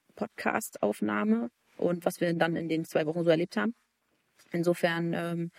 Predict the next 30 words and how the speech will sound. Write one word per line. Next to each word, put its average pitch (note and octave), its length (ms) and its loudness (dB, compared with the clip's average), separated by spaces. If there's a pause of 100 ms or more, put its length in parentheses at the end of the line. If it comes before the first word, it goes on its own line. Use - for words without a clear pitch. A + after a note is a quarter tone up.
(280)
ja, D#3 180 2
wünschen E3+ 220 -2
wir E3+ 80 8
euch E3+ 100 4
eine F#3 100 2
gute G3 220 0
Zeit. G#3 560 8
Ähm, F#3 340 6
wir F#3 160 6
alle F#3 160 6
gemeinsam F#3 460 4
drücken F#3 220 0
die F3+ 100 -2
Daumen, F3 480 4
dass E3+ 240 4
wir F3 140 2
vielleicht D#3 260 6
in D#3+ 80 0
zwei E3 300 8
Wochen E3 380 4
über E3 160 4
eine D#3+ 200 2
ganz D#3+ 180 0
andere D#3+ 200 -2
Situation E3 500 0
in E3 80 2
der D#3 100 0
Ukraine D#3 360 -2
sprechen E3 340 0
können E3 280 0